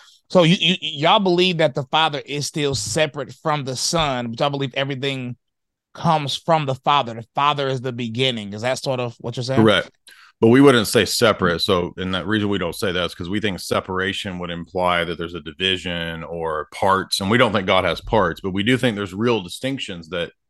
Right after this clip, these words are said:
Speaker 2: exist in God without there being parts. And we think that because we think that's what the, the Torah teaches.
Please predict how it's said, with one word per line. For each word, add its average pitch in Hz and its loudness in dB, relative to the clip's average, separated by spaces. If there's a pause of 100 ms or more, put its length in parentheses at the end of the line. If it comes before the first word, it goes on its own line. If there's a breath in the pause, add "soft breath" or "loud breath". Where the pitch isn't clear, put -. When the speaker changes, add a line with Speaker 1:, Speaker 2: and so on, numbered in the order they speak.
(120)
Speaker 2:
exist 87 -4
in 98 -2
God 80 0 (400 soft breath)
without 110 4
there 98 0
being 85 -4 (100)
parts. 98 0
And 92 -8
we 90 -6
think 113 -2
that 85 0
because 90 -6
we 127 2
think 117 0
that's 95 -6
what 92 -6
the, 82 -6 (100)
the 82 -4
Torah 123 4
teaches. - -14